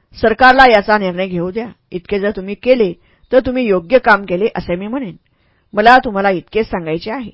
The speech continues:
प्रकरण एकशे तीस, प्रार्थना प्रवचन, ऑक्टोबर तीन, एकोणीसशे सत्तेचाळ,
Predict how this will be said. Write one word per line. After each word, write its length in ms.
प्रकरण 380
एकशे 380
तीस, 240
प्रार्थना 440
प्रवचन, 460
ऑक्टोबर 460
तीन, 340
एकोणीसशे 400
सत्तेचाळ, 480